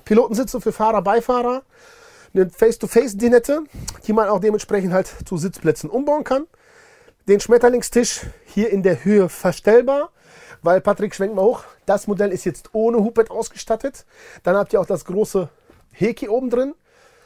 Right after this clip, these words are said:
die durchgehende Schrankgalerie. Das Ganze ist optional auch mit Hubbett zu bekommen. Dann ist der Tisch halt dementsprechend fest, weil Mobilwetter bietet immer ab Werk die Option an, wenn kein Hubbett bestellt, könnt ihr hier immer noch ein Notbett draus bauen. Das finde ich,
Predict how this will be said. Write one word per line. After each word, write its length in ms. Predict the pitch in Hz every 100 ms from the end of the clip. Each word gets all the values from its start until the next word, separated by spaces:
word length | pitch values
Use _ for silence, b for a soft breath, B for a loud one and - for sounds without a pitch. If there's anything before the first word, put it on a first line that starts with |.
| b
die 120 | 160 160
durchgehende 500 | 208 156 214 196 170
Schrankgalerie. 800 | - 202 214 247 240 254 277 -
Das 160 | - 170
Ganze 260 | 196 208 190
ist 120 | 156
optional 380 | 180 - 185 147
auch 120 | 139
mit 240 | 143 -
Hubbett 340 | 170 170 208 -
zu 140 | 190
bekommen. 420 | 190 - 190 196 B B B _
Dann 200 | 139 160
ist 200 | 156 -
der 100 | 143
Tisch 220 | 170 -
halt 140 | 151 135
dementsprechend 560 | 143 135 - 123 123
fest, 520 | - 214 208 - - - B B B B
weil 220 | 156 156
Mobilwetter 520 | 165 165 151 190 202
bietet 300 | 160 170 147 - -
immer 240 | 202 220
ab 140 | 180 185
Werk 160 | 190
die 80 | 175
Option 320 | 160 - 196
an, 200 | 180 202 B B
wenn 180 | 143 151
kein 220 | - 180
Hubbett 260 | 160 175 160
bestellt, 480 | - - 170 190 -
könnt 220 | 156 147
ihr 40 |
hier 140 | 151 -
immer 160 | 160
noch 140 | 151 151
ein 100 | 139
Notbett 380 | 139 - 123 127
draus 180 | 120
bauen. 180 | 120 139
Das 140 | 117 -
finde 140 |
ich, 100 | 147